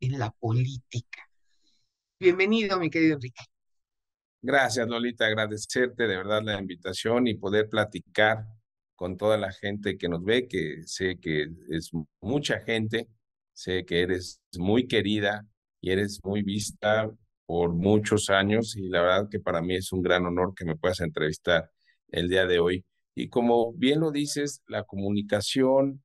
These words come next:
Speaker 2: en política lo es todo. El político que no se mete a sus redes, que no maneja sus redes y que no está al tanto de sus redes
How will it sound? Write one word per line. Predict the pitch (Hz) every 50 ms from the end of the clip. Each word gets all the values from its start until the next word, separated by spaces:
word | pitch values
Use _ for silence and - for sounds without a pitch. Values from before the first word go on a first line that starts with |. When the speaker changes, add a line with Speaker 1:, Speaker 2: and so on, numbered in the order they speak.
| _ _
Speaker 2:
en | - 95 98 95 95 95 95 92 92 90 90
política | - - 92 95 107 113 120 113 113 120 107 - - 113 113 113 110 113
lo | 98 95 101
es | 101 101 - _
todo. | - 87 82 - - _ _ _ _ _ _ _ _ _ _ _ _ _ _ _ _ _ _ -
El | - 90 95 -
político | - 107 113 135 139 139 165 156 156 - 156 156 151
que | 156 123 107
no | 104 110 113 117 127
se | 120 - 127
mete | 120 117 117 117 - 123
a | 117
sus | 110 - 104 95
redes, | 92 90 92 98 101 104 107 107 -
que | - 90
no | 90 95 107 120 131
maneja | 139 139 127 120 113 113 113 110 117 117 110
sus | - - 95 87
redes | 87 95 98 98 101 104 104 - - -
y | 120 110
que | 113 - 117 113
no | 127 147
está | 175 170 - - 175
al | 165 160 _
tanto | - 143 139 143 143 - 147 135
de | 110
sus | - - 98 98
redes | 110 120 117 117 117 110 107 -